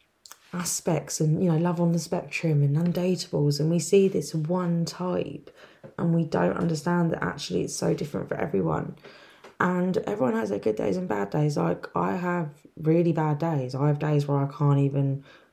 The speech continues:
walk out the front door and go food shopping, you know? Like, I have days where I'm like, I can't even make an exa-, I can't even make a decision over what to wear, or I can't even make a decision on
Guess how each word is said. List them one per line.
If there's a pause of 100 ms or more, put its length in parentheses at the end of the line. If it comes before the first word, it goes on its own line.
(300)
walk
out
the
front
door
and
go
food
shopping,
you
know?
Like,
I
have
days
where
I'm
like,
I
can't
even
make
an
exa-,
I
can't
even
make
a
decision
over
what
to
wear, (540)
or
I
can't
even
make
a
decision
on